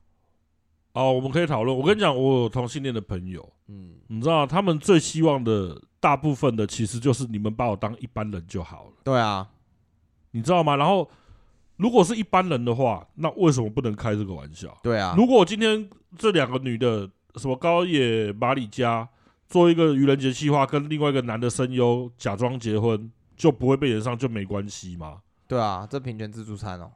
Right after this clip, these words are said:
Speaker 1: 对啊，那，那，那不是啊，那为什么今天两个女的假装说我们两个在交往，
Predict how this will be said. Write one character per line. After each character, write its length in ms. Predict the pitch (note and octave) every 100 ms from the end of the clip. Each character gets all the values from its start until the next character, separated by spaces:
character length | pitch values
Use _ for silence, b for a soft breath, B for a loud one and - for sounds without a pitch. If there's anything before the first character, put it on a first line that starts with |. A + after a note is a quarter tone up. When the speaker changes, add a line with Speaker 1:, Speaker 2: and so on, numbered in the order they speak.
| _ _ _ -
Speaker 1:
对 100 | D#3
啊， 20 |
那， 200 | G3+ A3
那， 200 | G#3+ A#3 G#3
那 240 | A#3 G#3+
不 180 | F#3 F#3+
是 80 | A3
啊， 80 | G#3
那 80 | A3
为 160 | A3
什 100 | E3
么 100 | C#3
今 140 | C#3 F3
天 140 | F3+ D3
两 140 | C3+
个 120 | A2 A#2+
女 120 | G#2+
的 120 | A2
假 200 | G#2+ G#2
装 220 | C#3 C3+
说 120 | B2 C3+
我 100 | G2+
们 80 |
两 160 | G2 F#2
个 60 | G#2
在 120 | B2+
交 260 | - G#2
往， 200 | G2+ F2+